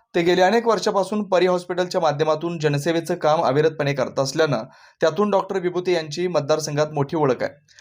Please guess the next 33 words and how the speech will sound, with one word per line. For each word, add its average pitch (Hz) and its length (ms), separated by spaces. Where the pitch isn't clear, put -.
आणि 147 180
जनसंपर्क 190 600
देखील 151 320
आहे. 87 100
डॉक्टर 151 260
माधव 170 300
विभुते 180 380
हे 190 160
अतिशय 180 400
सामान्य 185 420
कुटुंबातून 180 500
पुढे 170 180
आलेले 156 260
असून 156 280
ते - 400
अतिशय 180 320
कठीण 220 380
परिस्थितीवर 185 540
मात 160 180
करून 135 240
जीवनाचा 185 500
सर 165 260
व 131 100
दारिद्र्याच्या 160 560
भयान 165 340
कचाटेतून 156 560
स्वतःचं 156 440
नशीब 139 300
आजमावून 147 500
यशा-, 160 320
यशाचं 190 480
शिखर 208 300
गाठेपर्यंत 165 600